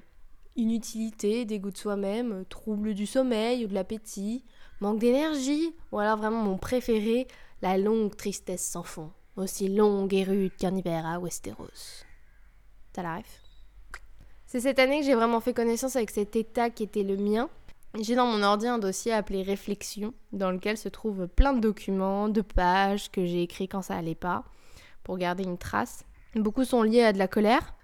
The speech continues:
mais on aura l'occasion de les déchiffrer dans un autre épisode. Ceux qui concernent ma tristesse, il y en a aussi beaucoup. Généralement, ils naissent d'un événement ou d'un mauvais feeling,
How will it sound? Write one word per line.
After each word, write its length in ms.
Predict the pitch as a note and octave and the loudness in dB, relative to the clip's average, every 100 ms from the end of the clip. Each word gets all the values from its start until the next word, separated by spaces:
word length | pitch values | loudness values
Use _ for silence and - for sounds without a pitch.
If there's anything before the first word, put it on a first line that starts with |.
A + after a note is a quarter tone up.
| - | -10
mais 60 | G3 | -2
on 60 | |
aura 180 | F#3+ F#3 | 0 0
l'occasion 320 | F#3 G3 F#3+ | 0 -2 -2
de 40 | G3 | -4
les 60 | |
déchiffrer 480 | F#3 F#3 - F#3+ G#3 | -4 -6 -8 -10 -8
dans 220 | G3 F#3 | -6 -6
un 100 | F#3 | -6
autre 160 | F3+ - | -8 -10
épisode. 520 | - F#3 F#3 G#3+ C4 C4+ - - - - - | -12 -8 -4 -2 -4 -8 -20 -20 -20 -20 -18
Ceux 160 | - B3+ | -4 -2
qui 100 | A#3 | 0
concernent 340 | A#3+ A#3 A#3+ | -2 0 0
ma 100 | A#3 | 0
tristesse, 440 | - A3+ - A#3+ A#3 | -2 -4 -2 -2 -2
il 60 | |
y 20 | |
en 60 | G3+ | -4
a 80 | F#3+ | -4
aussi 180 | - G#3 | -4 -4
beaucoup. 480 | G#3 G3+ B3 D4+ - - | -4 -2 -2 -2 -4 -14
Généralement, 560 | - G3+ G3 G3 G3+ A3+ | -6 -2 2 2 2 2
ils 160 | G3+ | 2
naissent 260 | G3 G#3 G3 | 2 2 2
d'un 340 | G3 F#3 F#3 | 2 2 2
événement 920 | F#3+ F#3+ G#3+ G#3 G#3 A3 B3+ C#4 C#4+ | 0 2 4 6 6 6 6 4 4
ou 80 | B3 | 2
d'un 340 | G3 F#3+ F#3+ F#3+ | 2 2 2 2
mauvais 240 | F#3 F#3+ | 2 0
feeling, 600 | - G3+ G#3 C#4+ C4+ | -2 0 2 4 2